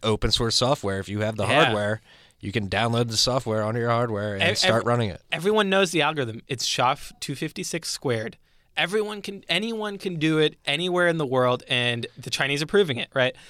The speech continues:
Speaker 2: And that means that there's, so it readjusts every two weeks so that only a specific amount of Bitcoins are created on average every ten minutes.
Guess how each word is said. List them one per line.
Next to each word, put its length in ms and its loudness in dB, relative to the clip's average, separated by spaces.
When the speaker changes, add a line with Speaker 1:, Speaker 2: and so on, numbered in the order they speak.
Speaker 2:
And 440 2
that 440 -2
means 340 0
that 520 0
there's, 460 2
so 260 4
it 240 0
readjusts 640 2
every 260 -2
two 220 -2
weeks 420 -2
so 360 4
that 420 2
only 720 2
a 140 2
specific 840 -2
amount 320 0
of 80 -6
Bitcoins 480 -2
are 60 -2
created 500 -2
on 140 0
average 260 0
every 140 2
ten 180 -2
minutes. 360 -2